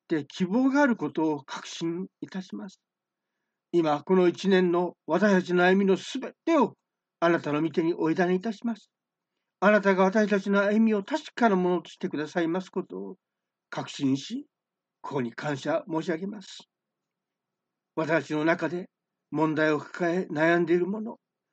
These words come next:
病の中にある者、弱さを覚えている者、疲れ果てている者、心傷つき、心痛んでいる者、どうぞ彼らをあなたご自身の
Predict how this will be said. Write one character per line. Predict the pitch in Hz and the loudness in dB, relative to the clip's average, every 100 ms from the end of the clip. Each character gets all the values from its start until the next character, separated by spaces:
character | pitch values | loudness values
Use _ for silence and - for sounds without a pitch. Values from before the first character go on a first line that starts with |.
| _ - | _ -2
病 | 165 160 156 | 0 2 0
の | 151 | 2
中 | 185 185 165 | 0 0 -2
に | 196 | -2
あ | 208 | -4
る | |
者、 | 208 226 233 - _ _ _ _ _ - | -6 -6 -10 -14 _ _ _ _ _ -6
弱 | 160 160 151 | 0 2 0
さ | - 160 | 0 2
を | 156 | 2
覚 | 170 208 | 4 2
え | |
て | 185 190 | 2 -4
い | |
る | 196 | -4
者、 | 202 226 226 _ _ _ _ _ _ - | -8 -10 -14 _ _ _ _ _ _ -16
疲 | - 151 | -6 -4
れ | 147 | -2
果 | 170 | -4
て | 226 240 | -4 -2
て | 240 | 0
い | |
る | 190 | -2
者、 | 180 175 185 _ _ _ _ _ _ _ - | -4 -8 -16 _ _ _ _ _ _ _ -12
心 | 165 143 151 135 | -10 -4 -2 -2
傷 | 175 175 | -2 -4
つ | 143 | -4
き、 | - 185 | -10 -12
心 | - - 180 180 | -12 -6 2 4
痛 | 180 180 277 | 4 2 2
ん | |
で | 247 | 2
い | 180 | 0
る | |
者、 | 160 196 226 _ _ _ _ _ _ _ _ - | -2 -12 -16 _ _ _ _ _ _ _ _ 2
ど | 196 | 4
う | |
ぞ | 175 | 4
彼 | 151 180 180 | -2 0 2
ら | 170 | 2
を | 170 185 _ _ _ | 2 0 _ _ _
あ | 170 | 2
な | 185 | 4
た | 190 | 4
ご | 165 208 | 2 2
自 | 220 - | 0 0
身 | 269 | 2
の | 165 139 | 2 -6